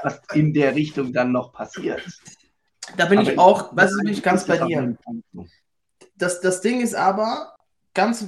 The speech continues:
Speaker 2: ganz großes Aber, was ich sehe, ist, das sind dann nicht mehr die klassischen Produkte, sondern es wurden neue Produkte kreiert.
Speaker 1: Total, ja.
Speaker 2: Beispielsweise,
Speaker 1: Ja.
Speaker 2: also,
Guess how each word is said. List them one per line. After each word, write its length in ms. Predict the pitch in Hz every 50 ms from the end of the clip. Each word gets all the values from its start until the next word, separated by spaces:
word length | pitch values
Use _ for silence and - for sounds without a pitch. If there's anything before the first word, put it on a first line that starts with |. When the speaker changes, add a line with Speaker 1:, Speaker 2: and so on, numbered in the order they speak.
| 190 196
Speaker 2:
ganz 320 | - 190 208 240 247 -
großes 360 | - - 190 196 196 196 185 -
Aber, 520 | 180 147 151 147 139 139 139 147 - -
was 220 | - 160 175 180 190
ich 120 | 196 180
sehe, 360 | 170 165 170 208 226 233 220
ist, 380 | - - - 226 220 - - -
das 180 | 180 180 - -
sind 180 | 214 214 208
dann 120 | 196 190 185
nicht 180 | 196 196 -
mehr 100 | 202 196
die 120 | 185 185 185
klassischen 580 | - - 180 180 185 - 202 196 - 196 185
Produkte, 680 | - - 175 165 190 185 185 - - - 135 135 139 139
sondern 280 | - - 156 165 165
es 80 | 160 160
wurden 220 | 165 165 165 165
neue 200 | 160 156 156 160
Produkte 480 | 156 160 - 165 160 165 - - - 131
kreiert. 520 | - - 143 - - 76 67 - - - _ _ _ _ _ _ _ _ _ _
Speaker 1:
Total, 400 | - - 202 - - - 156 180
ja. 0 |
Speaker 2:
Beispielsweise, 380 | 190 180 175 170 175 196 202 214 -
Speaker 1:
Ja. 120 | 240 262 - - _ _ _ _ _ _ _ _ _ _ _ _ _ _ _ _ _
Speaker 2:
also, 420 | - 151 147 160 147 135 135 -